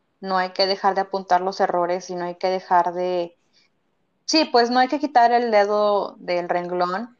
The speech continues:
este, y apuntar cuando alguien esté siendo grosero, machista, racista,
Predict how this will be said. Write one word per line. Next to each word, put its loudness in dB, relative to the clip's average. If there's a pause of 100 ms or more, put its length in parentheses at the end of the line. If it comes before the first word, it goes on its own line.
(420)
este, -6
y 0
apuntar 0
cuando 0
alguien -4
esté -8
siendo -6
grosero, -2
machista, -4
racista, -2